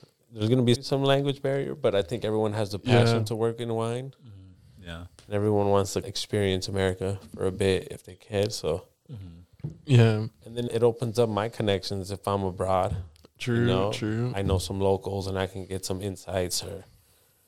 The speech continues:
Speaker 1: different visits within wineries or restaurants or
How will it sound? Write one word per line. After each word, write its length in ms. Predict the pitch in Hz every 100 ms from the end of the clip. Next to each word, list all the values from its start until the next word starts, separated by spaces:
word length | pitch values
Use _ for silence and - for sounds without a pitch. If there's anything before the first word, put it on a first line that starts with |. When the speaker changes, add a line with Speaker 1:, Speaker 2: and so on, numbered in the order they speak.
| _ _ _
Speaker 1:
different 360 | 113 95 98 95
visits 680 | 95 95 101 98 - - - -
within 420 | 95 101 95 95
wineries 500 | 98 95 95 95 95
or 80 | 87
restaurants 680 | 92 98 - 92 95 95
or 60 | -